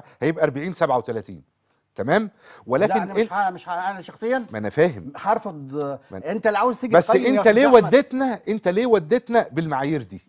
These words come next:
Speaker 2: طب
Speaker 1: هو ده
Speaker 2: ه-،
Speaker 1: الخلاف.
Speaker 2: هقول لك الت-، التصنيف الأول.
Speaker 1: تمام.
Speaker 2: التصنيف الأول لما وضعوا مسألة النقاط، الزمالك طلع سادس.
Speaker 1: لو مشاها بالنقاط.
Speaker 2: ال-، اللي هو بت-، المعايير اللي اتحطت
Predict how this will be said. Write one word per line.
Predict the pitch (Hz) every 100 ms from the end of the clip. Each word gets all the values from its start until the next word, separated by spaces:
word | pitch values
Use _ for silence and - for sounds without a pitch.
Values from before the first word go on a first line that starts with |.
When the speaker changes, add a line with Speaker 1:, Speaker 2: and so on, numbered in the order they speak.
| 196
Speaker 2:
طب | 214 -
Speaker 1:
هو | 202
ده | 196
Speaker 2:
ه-، |
Speaker 1:
الخلاف. | 202 156 117 -
Speaker 2:
هقول | 180 214 214
لك | 202
الت-، | 196 - 165
التصنيف | 147 160 170 202 185
الأول. | 170 156 127 104 _ _ _ _
Speaker 1:
تمام. | 95 92 160
Speaker 2:
التصنيف | 151 165 220 226
الأول | 185 233 226 220 185 175
لما | 196 202 202 196
وضعوا | 165 202 196 196
مسألة | 170 - 196 196
النقاط، | 160 156 175 190 - _ _ _ _ 185
الزمالك | 147 214 269 254
طلع | 247 180
سادس. | - 208 156 104 - _ _ _ _ _ _ _ _ _ _ _ 80
Speaker 1:
لو | 87
مشاها | 90 90 92 131 131
بالنقاط. | 104 101 - 143 -
Speaker 2:
ال-، | 165 170
اللي | 180 185 190
هو | 214
بت-، | 226 - 170 160 165 160 170
المعايير | 165 160 160 160 190
اللي | 247
اتحطت | 214 - - - 214 _